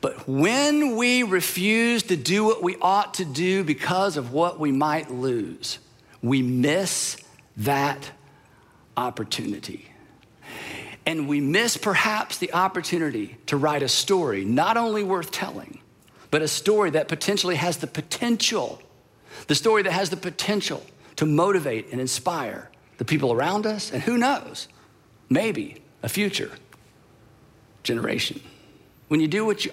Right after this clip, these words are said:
ought to, that could cost you. When you do what you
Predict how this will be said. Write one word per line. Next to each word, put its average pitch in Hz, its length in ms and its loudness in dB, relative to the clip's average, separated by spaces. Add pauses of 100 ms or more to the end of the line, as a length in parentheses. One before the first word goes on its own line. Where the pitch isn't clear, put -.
ought 170 260 0
to, 226 240 -4
that 190 160 -4
could - 160 -6
cost - 480 -4
you. 240 320 -6 (920)
When 160 140 2
you 147 100 4
do 170 200 0
what 208 160 0
you - 60 -4